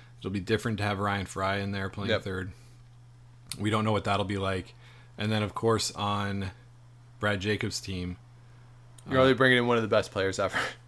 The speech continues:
Speaker 1: Yeah, so th-, obviously they're gonna be good.
Speaker 2: Yeah.
Speaker 1: Uh, but I still wanna see it a little bit, more than just a one, one-off event.
Speaker 2: All right.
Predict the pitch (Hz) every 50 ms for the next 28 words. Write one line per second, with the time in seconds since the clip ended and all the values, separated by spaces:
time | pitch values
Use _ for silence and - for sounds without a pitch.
0 | - - 131 131 135 127 110 92 87 - - - - 117 110 110 107 104 104 98
1 | 92 - - - - - - 120 117 117 - - 131 135 135 135 135 - - 135
2 | 131 120 123 117 113 123 117 113 107 107 95 95 107 101 113 156 175 160 - 147
3 | 139 127 - - 113 - - - - - - - - - 104 101 101 98 98 95
4 | - - - - - - 104 101 113 - - - - 123 113 107 107 107 104 -
5 | - - - - - - - - - - - - 117 120 113 - - - 127 123
6 | 120 113 110 - - - 104 101 92 90 87 90 90 87 85 78 87 - - -
7 | - - - - - 120 120 127 139 143 135 135 123 123 117 113 113 107 101 -
8 | 113 98 101 101 95 95 92 87 - - 107 101 98 92 90 - 85 80 87 80
9 | - - 104 98 -